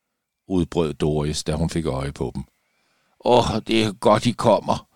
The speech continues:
Jeg er vist kommet til at gøre vandet i søen helt grønt, og det lugter forfærdeligt," sagde hun og holdt sig for næsen.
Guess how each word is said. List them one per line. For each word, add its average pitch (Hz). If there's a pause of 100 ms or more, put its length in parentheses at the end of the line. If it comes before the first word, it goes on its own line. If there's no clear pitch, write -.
(420)
Jeg 120
er 127
vist 131
kommet 123
til 165
at 143
gøre 123
vandet 131
i 127
søen 135
helt 123
grønt, 110 (500)
og 87
det 101
lugter 104
forfærdeligt," 101 (500)
sagde 78
hun 76
og 73
holdt 67
sig 78
for 85
næsen. 71